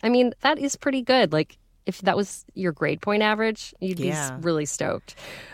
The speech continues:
Speaker 1: Um, but I was thinking it's kind of like the standing ovation.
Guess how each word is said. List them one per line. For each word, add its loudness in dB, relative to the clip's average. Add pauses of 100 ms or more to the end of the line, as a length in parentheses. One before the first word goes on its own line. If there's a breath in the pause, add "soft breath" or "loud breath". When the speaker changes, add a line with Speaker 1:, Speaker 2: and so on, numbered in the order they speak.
(140)
Speaker 1:
Um, 6 (520)
but 8
I 10
was 4
thinking 8
it's 6
kind 4
of 0
like 2
the 2
standing 2
ovation. 0